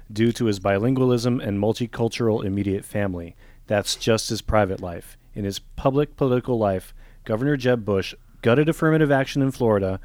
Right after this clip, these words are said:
which led to a massive and successful black voter registration drive, which led to the Republican legislature hiring a consulting firm to purge the voter rolls using parameters which guaranteed the illegal disenfranchisement of thousands of black Floridians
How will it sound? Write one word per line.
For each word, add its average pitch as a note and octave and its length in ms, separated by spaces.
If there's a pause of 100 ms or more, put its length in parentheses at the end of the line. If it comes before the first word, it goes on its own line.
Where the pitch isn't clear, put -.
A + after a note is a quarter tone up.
(280)
which A2+ 200
led G#2+ 160
to G#2 120
a F#2 40
massive A#2 420
and C3 120
successful - 560
black B2+ 300
voter A#2 320
registration A2 640
drive, F#2+ 400 (400)
which A2+ 180
led A2 140
to A2 80
the G#2 80
Republican C3+ 840
legislature A#2+ 720
hiring A#2 420
a G2+ 60
consulting G#3 560
firm G2+ 420 (300)
to B2+ 100
purge D3 400
the A2 100
voter C#3 320
rolls F#2+ 420 (300)
using G#2+ 240
parameters A#2 520
which G#2 180
guaranteed A#2+ 460
the G#2 200
illegal C#3+ 420
disenfranchisement A2+ 920 (320)
of G#2 100
thousands A#2 580
of G#2+ 80
black G2+ 240
Floridians F#2+ 640